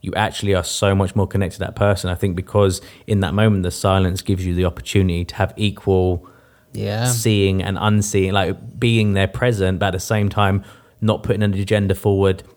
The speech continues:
Speaker 1: It's just in that moment, just being and being seen. And I think
Speaker 2: Yeah.
Speaker 1: that's why it's so powerful when you look in someone's eyes and you feel connected.
Speaker 2: Yeah, one of the exercises that we did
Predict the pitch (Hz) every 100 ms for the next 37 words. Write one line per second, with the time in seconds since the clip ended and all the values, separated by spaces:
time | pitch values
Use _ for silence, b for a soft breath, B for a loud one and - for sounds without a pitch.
0 | _ _ _ - 113 - 92 110 98 90
1 | 101 98 92 69 - _ _ - 92 -
2 | - 104 92 90 87 87 101 101 98 92
3 | 87 - 107 92 87 85 - B B 92
4 | 110 98 110 104 - 98 90 - 90 -
5 | 101 95 92 90 90 92 - 87 92 90
6 | 90 - 87 87 87 95 87 - 95 90
7 | 90 - - - - - 113 120 101 135
8 | 139 123 120 113 - - 110 - 120 120
9 | 110 107 117 117 107 82 110 - 104 98
10 | -